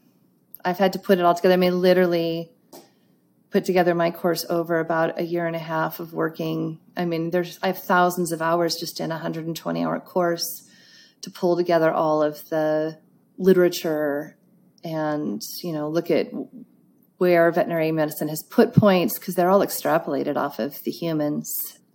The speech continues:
Yeah, there's not a good single source yet. Um,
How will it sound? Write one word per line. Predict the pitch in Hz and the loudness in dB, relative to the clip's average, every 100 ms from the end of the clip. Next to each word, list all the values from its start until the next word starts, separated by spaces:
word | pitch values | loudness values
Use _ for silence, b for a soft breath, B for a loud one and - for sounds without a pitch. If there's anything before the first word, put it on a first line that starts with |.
| _ | _
Yeah, | - 190 175 | -2 2 2
there's | 165 170 196 | 0 -2 2
not | 190 - | 2 2
a | 180 | -2
good | 170 175 165 | 2 2 2
single | - 170 147 | -4 -4 -4
source | - 156 - - | -4 -4 -4 -2
yet. | 139 - - B B B | -4 -4 -8 B B B
Um, | 175 160 165 | -8 -6 -6